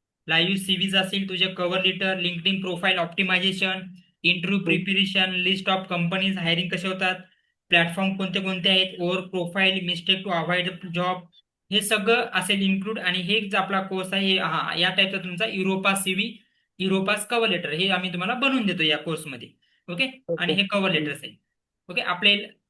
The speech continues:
Speaker 1: हे जर्मन लँग्वेजचा लाईव्ह क्लास आहे, आपल्या क्लासचं ओन ॲप्लिकेशन आहे, करिअर हब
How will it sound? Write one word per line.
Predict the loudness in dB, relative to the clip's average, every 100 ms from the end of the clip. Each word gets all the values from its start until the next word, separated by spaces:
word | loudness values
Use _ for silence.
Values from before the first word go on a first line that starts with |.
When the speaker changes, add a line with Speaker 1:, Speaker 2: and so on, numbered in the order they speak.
| -4
Speaker 1:
हे | 0 2
जर्मन | 0 2 2
लँग्वेजचा | 4 4 2 2
लाईव्ह | 0 0 0 -2
क्लास | -4 -4 -2
आहे, | 0 0
आपल्या | 0 -4 -2 -2
क्लासचं | -2 -4 -2 -4
ओन | 2 2 2
ॲप्लिकेशन | 0 -2 0 0 2 4 4
आहे, | 4 4 0 -4 _ _ 0
करिअर | 4 6 4
हब | 0